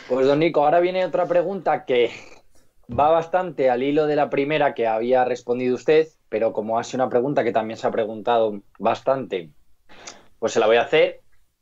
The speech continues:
Y luego otra que también va con el tema de las riquezas y el por qué.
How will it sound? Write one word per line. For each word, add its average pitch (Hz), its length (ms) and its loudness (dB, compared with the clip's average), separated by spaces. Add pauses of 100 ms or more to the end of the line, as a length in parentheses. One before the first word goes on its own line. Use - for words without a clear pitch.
Y 110 120 -6
luego 127 420 4
otra 160 440 0 (560)
que 101 300 -6
también 113 480 -6
va 117 260 -2
con 123 140 -2
el 117 160 -6
tema 135 300 2
de 107 340 0
las 107 200 -2
riquezas 131 640 -2
y 113 40 -4
el 95 100 -6
por 92 160 -8
qué. 87 300 -8